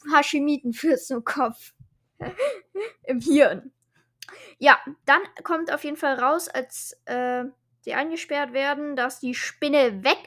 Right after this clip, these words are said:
ist. Bob hat sie verloren. Und jetzt habe ich mal gegoogelt, ich wusste es nämlich nicht, was Werkschutz ist.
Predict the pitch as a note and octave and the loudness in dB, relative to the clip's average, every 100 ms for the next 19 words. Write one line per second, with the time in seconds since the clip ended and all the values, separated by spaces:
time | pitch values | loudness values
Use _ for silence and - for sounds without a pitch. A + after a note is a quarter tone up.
0 | - A3+ A3 - - A3 C4 C4 D4+ - | -6 -2 -2 -6 -12 -4 -4 -2 -6 -8
1 | - C#4+ C#4 G#3 - _ _ _ _ _ | -4 -2 0 0 -4 _ _ _ _ _
2 | _ _ - _ - - - F4 F#4 F#4+ | _ _ -20 _ -20 -20 -8 2 4 4
3 | F4+ D4 B3+ A#3+ A3 A3 C4+ D#4 A#4 C#4+ | 2 0 -2 -4 -4 -2 0 2 2 2
4 | A#3+ F4 - - G#3+ A3 A3+ C4+ A#3+ A3 | 0 -2 -4 -6 -6 -6 -4 -4 0 0
5 | A#3+ - A3+ A#3+ F4 - - - - - | 0 -4 -4 -2 0 -2 -6 -8 -12 -14
6 | - - | -14 -16